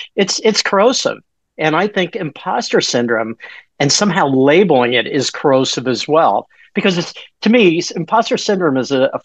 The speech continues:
form of self-talk, uh, where, where you conjure up s-, in your thinking, and it has an impact. So shifting that to learning, and maybe the, the, the takeaway for us as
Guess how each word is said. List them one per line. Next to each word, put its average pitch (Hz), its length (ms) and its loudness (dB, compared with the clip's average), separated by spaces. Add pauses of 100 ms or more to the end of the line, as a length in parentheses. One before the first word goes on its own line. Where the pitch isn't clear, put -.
form 185 280 0
of 117 100 -8
self-talk, - 880 -2 (680)
uh, 127 340 -2 (300)
where, 151 440 2
where 143 420 4
you 143 320 -4
conjure 175 460 0
up 156 140 2
s-, - 220 -14 (300)
in 156 160 -2
your 143 120 0
thinking, 139 640 0
and 131 800 -2
it 170 160 2
has 220 260 0
an 143 80 0
impact. 147 460 -2
So 135 340 2 (200)
shifting 202 560 2
that 165 300 0
to 147 160 2
learning, 135 600 0 (680)
and 151 280 2
maybe 190 260 4
the, 151 400 2 (160)
the, 151 300 -6
the 135 120 -4
takeaway 131 640 2
for - 160 -2
us 131 300 2 (100)
as 127 380 -2